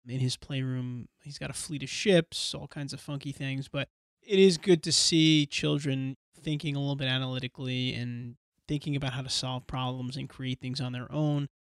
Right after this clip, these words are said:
And I find that just the loose Legos are more creative than giving him a box of Legos with instructions to build something very specific. So just something I,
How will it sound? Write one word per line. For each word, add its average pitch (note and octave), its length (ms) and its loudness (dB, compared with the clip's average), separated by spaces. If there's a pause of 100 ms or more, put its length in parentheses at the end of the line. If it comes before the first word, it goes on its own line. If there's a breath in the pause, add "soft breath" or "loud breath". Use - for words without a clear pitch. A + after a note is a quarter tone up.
And C#3+ 80 -2
I C#3+ 80 6
find D#3+ 320 2
that C#3+ 80 2
just D3+ 180 4
the D3 80 0
loose D3+ 320 6
Legos C3+ 560 2
are C3 100 -4
more C3+ 300 0
creative C#3 540 -2
than B2+ 220 -4
giving C3+ 340 -4
him C3 300 -2
a A#2+ 80 -8
box C3+ 360 -4
of C#3+ 80 -8
Legos B2+ 320 -2
with C3+ 140 -8
instructions C3 600 -6
to C#3+ 100 -12
build C3 280 -6
something B2+ 320 -6
very A#2+ 240 -10
specific. - 640 -6
So - 220 -8 (240)
just F#3 160 -4
something G#3 320 0
I, D#3+ 140 -6